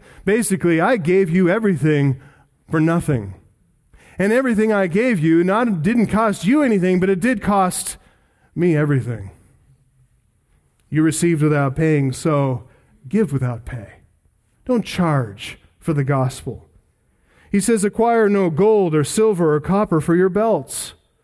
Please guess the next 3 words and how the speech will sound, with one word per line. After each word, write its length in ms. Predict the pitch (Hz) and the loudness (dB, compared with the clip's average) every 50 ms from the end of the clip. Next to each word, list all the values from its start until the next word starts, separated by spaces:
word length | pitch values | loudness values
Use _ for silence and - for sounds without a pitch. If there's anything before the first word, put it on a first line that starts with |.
| _ _ _ _ _ _ _ _ _ _ _ _ _ _ _ _ _ _ _ _ _ _ _ _ _ _ _ _ _ _ _ - - _ _ | _ _ _ _ _ _ _ _ _ _ _ _ _ _ _ _ _ _ _ _ _ _ _ _ _ _ _ _ _ _ _ -20 -20 _ _
Preaching 360 | - 233 226 - 226 202 180 | -4 -2 -2 0 0 0 2
the 100 | 165 151 | 0 0
gospel 640 | 139 156 180 202 190 - - - 120 110 110 120 | 0 0 0 0 -2 -2 -6 -8 -10 -10 -12 -14